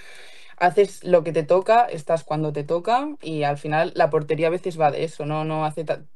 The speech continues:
falta tantas, tantas paradas, sino las, las necesarias. Entonces, en este caso, Dane, eh, lo que tú dices, le va a ayudar muchísimo, eh,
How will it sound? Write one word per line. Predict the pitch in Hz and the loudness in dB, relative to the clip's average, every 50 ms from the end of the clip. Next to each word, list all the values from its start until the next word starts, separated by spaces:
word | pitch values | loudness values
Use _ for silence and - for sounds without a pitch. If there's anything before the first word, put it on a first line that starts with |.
| - - | -12 -2
falta | - 156 151 156 156 156 | 0 0 2 2 0 0
tantas, | 151 156 156 156 156 147 160 156 151 151 147 147 143 139 143 147 - | 0 0 0 0 0 2 2 4 4 4 4 2 2 0 -4 -8 -6
tantas | - 147 147 147 147 143 - | -4 -2 -2 -2 -6 -10 -8
paradas, | - - 151 151 151 156 170 190 185 | -2 0 4 4 6 4 4 2 0
sino | 180 156 147 147 151 160 - - - | -2 -4 -2 -2 -2 -4 -6 -8 -6
las, | 160 160 151 147 143 - | 0 0 0 0 0 -6
las | - - 147 147 143 151 | -8 -4 -4 -4 -2 -4
necesarias. | 147 143 143 143 143 - 147 143 143 139 143 143 147 | -8 -8 -8 -10 -8 -4 -2 -2 -2 -2 -6 -8 -10
Entonces, | 147 139 139 - 139 143 143 156 156 151 - - - - - - - | -12 -12 -10 -10 -10 -8 -8 -8 -8 -10 -12 -18 -18 -18 -18 -12 -8
en | 165 156 | -6 -6
este | 151 147 165 156 | -6 -6 -6 -2
caso, | 156 151 151 143 156 | -2 -2 0 0 0
Dane, | 151 147 147 156 165 175 180 - - - - - - - - | 2 2 2 2 0 -2 -6 -10 -14 -20 -20 -20 -18 -12 -4
eh, | - 160 147 147 143 139 139 135 143 143 - - | -2 0 2 2 0 0 -2 -4 -6 -8 -10 -6
lo | 151 151 147 | -2 0 0
que | 147 147 | 0 0
tú | 143 156 151 | 2 2 2
dices, | 143 143 143 147 139 143 - - - - - - | 2 2 0 -2 -6 -6 -8 -14 -20 -20 -14 -8
le | - 160 156 147 | 0 2 6 6
va | 147 | 6
a | 143 | 6
ayudar | 151 156 156 151 151 156 | 6 6 4 4 4 4
muchísimo, | 156 151 147 147 - 156 147 147 - 170 170 170 180 180 - - | 2 0 -2 -2 -2 -4 -4 -2 -2 -2 0 2 2 2 2 2
eh, | 151 143 143 139 139 139 139 143 | 0 0 0 0 0 -2 -4 -6